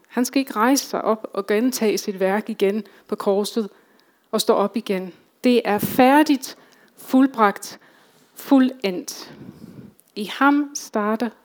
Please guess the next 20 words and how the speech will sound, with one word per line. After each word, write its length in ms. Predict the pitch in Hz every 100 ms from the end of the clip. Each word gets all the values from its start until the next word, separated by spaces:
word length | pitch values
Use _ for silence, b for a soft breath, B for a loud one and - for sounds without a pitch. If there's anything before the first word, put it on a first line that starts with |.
| _
og 80 | -
slutter 360 | 196 208 202 196 b b b b -
troen. 480 | - 233 190 170 170 _ _ _ _ _ _ _ _ _ -
Og 100 | 226
det 120 | 262
er 40 |
det, 200 | 277 302
det 180 | 311 285
gør, 240 | 220 214
at 340 | 247 254 220 196
vores 580 | 208 214 202 - - b b b b b b b b _ _ _ _
anker, 400 | 262 262 - 175 b b b b b b b b b b b _ _ _
vores 240 | 202 202 196
hvilested, 760 | 220 254 277 262 - 196 175 170 b b b b
vores 180 | 208 196
ståsted 760 | - - 294 262 247 - 196 190
i 80 |
troen 540 | 208 - 226 214 196 196 _
er 100 | 156
troværdigt. 960 | - - 175 226 220 185 160 - -